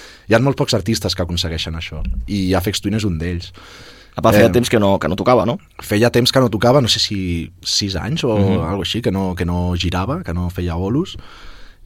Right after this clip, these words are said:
Speaker 1: i, a part en va fer molts pocs. Crec que l'any, l'estiu passat va fer en total sis o vuit shows, o sigui que vam ser molt afortunats de tenir-lo, sí, sí. I lo de Bicep, que els comentaves, bueno, jo és que s-, són dels meus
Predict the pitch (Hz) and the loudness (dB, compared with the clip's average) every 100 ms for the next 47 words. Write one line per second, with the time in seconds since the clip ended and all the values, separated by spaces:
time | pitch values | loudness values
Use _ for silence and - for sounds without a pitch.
0 | - 101 90 85 80 76 78 82 78 98 | -2 0 0 0 -2 -4 -4 -4 -4 -4
1 | - 76 - 120 117 - - 80 - 85 | -4 -8 0 2 2 -2 -8 -8 -6 -6
2 | 85 90 - - 82 90 92 - 76 - | -6 -10 -12 -8 -6 -6 -6 -6 -6 -6
3 | 90 87 82 85 82 - 87 80 76 - | -6 -4 -4 -4 -4 -4 -2 -2 -4 -2
4 | 95 101 90 - - - 85 69 80 78 | 0 0 -2 -14 -20 -16 -10 -6 -4 -2
5 | 80 82 - 90 87 87 82 85 82 80 | -2 -2 -2 -2 0 -2 -4 -6 -4 -4
6 | - 78 85 78 - - 80 - 78 107 | -6 -6 -6 -10 -10 -10 -8 -10 -6 -2
7 | 90 87 85 85 - 90 85 87 87 82 | 0 0 0 0 0 -2 -4 -4 -4 -2
8 | 82 87 87 82 76 78 78 - - - | -2 -2 -2 -4 -4 -4 -6 -4 -6 -6
9 | - 104 107 101 87 | -6 -4 -2 -4 -6